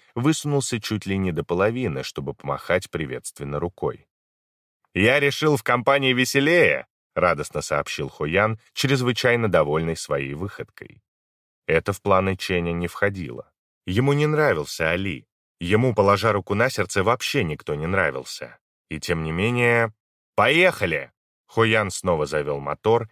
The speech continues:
и начал спуск в долину. Все его лихачество куда-то подевалось, дождь усиливался, заливая лобовое стекло. Дорога была скользкой и непредсказуемой. Впереди зажглись уже огни деревни,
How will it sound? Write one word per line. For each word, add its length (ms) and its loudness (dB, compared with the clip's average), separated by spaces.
и 80 -2
начал 360 0
спуск 400 -12
в 80 -16
долину. 540 -4
Все 200 4
его 200 6
лихачество 720 0
куда-то 400 0
подевалось, 720 -2
дождь 340 0
усиливался, 840 -4
заливая 480 4
лобовое 420 2
стекло. 540 -4
Дорога 360 2
была 260 4
скользкой 680 0
и 100 -2
непредсказуемой. 1040 -4
Впереди 540 2
зажглись 580 0
уже 240 2
огни 380 -2
деревни, 720 -2